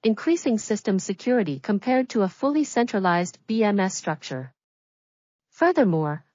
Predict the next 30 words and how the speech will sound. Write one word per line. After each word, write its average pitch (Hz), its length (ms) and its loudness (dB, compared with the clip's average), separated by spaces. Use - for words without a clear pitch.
a 220 80 2
modeling 269 480 4
procedure 196 520 -2
based 196 380 -2
on 196 140 2
Petri 247 400 -2
nets 175 400 -2
is 196 120 -2
developed, 196 560 -2
allowing 220 420 4
for 226 160 -2
the 190 80 0
visibility, 180 800 -2
organization, 196 840 -2
and 220 140 2
precision 285 480 0
of 196 140 -2
conditions 196 640 -2
that 196 160 0
determine 294 480 0
the 208 120 2
operation 208 600 0
of 180 100 -2
the 185 80 -2
B 190 220 -2
M 185 160 0
S. - 360 -8
Without 285 400 2
this 277 220 -2
modeling, 196 560 0